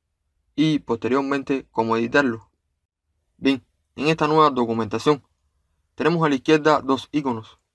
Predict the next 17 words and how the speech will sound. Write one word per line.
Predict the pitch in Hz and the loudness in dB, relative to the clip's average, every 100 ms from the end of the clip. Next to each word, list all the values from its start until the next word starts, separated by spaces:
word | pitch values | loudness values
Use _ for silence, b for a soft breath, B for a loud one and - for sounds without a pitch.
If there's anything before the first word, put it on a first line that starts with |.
| _ _ _ _ | _ _ _ _
El | 120 | -8
primero | 123 131 160 123 _ _ _ _ _ | -2 2 2 0 _ _ _ _ _
es | 110 156 - _ | 0 0 0 _
selección | - 117 110 - 127 | -8 -4 -4 -4 -4
de | 139 | 2
páginas | 147 139 139 - _ _ _ _ _ _ _ _ | 2 2 -4 -14 _ _ _ _ _ _ _ _
y | - 156 139 | -2 -2 -2
el | 131 117 | -4 -4
segundo | 123 139 160 165 160 - | -2 -2 0 -2 -4 -4
layout. | 113 131 120 107 - _ _ _ _ _ _ _ _ _ _ _ - | 0 2 0 -2 -12 _ _ _ _ _ _ _ _ _ _ _ -2
¿Qué | 151 | 0
es | |
layout? | 151 127 120 107 - - _ _ _ _ _ _ | 4 4 4 2 -6 -20 _ _ _ _ _ _
Layout | - 104 147 147 - | -2 4 4 2 -6
no | 135 | -6
es | 139 | -4
más | 139 147 | 0 -2